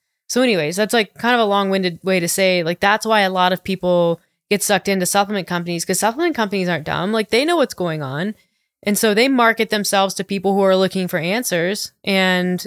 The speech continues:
if you take what supplement companies say at face value, it's gonna sound like they have all the answers when maybe they don't. So when we had first talked about collagen, we talked about it as a, a supplement that's not particularly effective for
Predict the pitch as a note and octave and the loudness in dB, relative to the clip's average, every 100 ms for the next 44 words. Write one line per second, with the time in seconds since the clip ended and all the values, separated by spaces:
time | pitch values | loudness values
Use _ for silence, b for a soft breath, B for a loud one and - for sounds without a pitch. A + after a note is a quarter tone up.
0 | - G3 F#3+ F#3+ A3 F#3+ G#3 F3+ E3+ - | -6 -6 -4 -2 -2 0 2 2 2 -2
1 | G3 G3+ E3+ G3+ F#3 F#3 F3 F#3 F3+ F3+ | -2 -2 -2 -4 -2 -4 -2 0 0 -2
2 | F3 - F3+ G3+ F3+ E3 E3+ _ _ _ | -4 -2 0 0 0 -2 -4 _ _ _
3 | A#3 - D4 C4+ C4+ C4 C4+ B3+ G#3 C4 | -6 0 0 0 0 0 0 0 2 0
4 | B3+ G3 D#3+ D3 C#3 - - - - _ | 2 -2 -2 -6 -6 -8 -10 -10 -12 _
5 | F#3+ A3 A3+ A3+ G3 F3+ B2 - _ - | -2 0 2 0 0 -2 -4 -6 _ -8
6 | - F#3+ E3 - _ _ _ _ _ _ | 0 0 0 -8 _ _ _ _ _ _
7 | - A3+ B3 B3 B3 A#3 F#3 - - C#4 | -4 0 2 4 4 2 -2 -10 0 2
8 | E4 - - B3 A#3+ A3 G3 - - G3+ | 2 -2 0 0 2 0 0 0 -2 0
9 | G3 F3+ E3 E3 F3+ G3 G3 A3 F#3+ F3+ | 0 0 -2 -2 -2 0 0 2 2 2
10 | F3 E3+ - F#3+ F#3 F3 F#3 F#3 F3+ F3 | 2 -2 -2 0 0 0 0 0 0 -2
11 | - - G3+ G3 F#3 F3+ F3+ G3 G#3 - | -2 0 0 0 -2 -2 -2 0 0 -2
12 | G3 - G#3 G#3 G3 F#3 - E3 E3 E3+ | -8 -4 -2 -2 -2 -2 0 -2 -2 -4
13 | D#3+ D#3+ - - F3 E3+ D#3+ D#3 D#3 | -6 -8 -12 -4 0 0 0 0 -2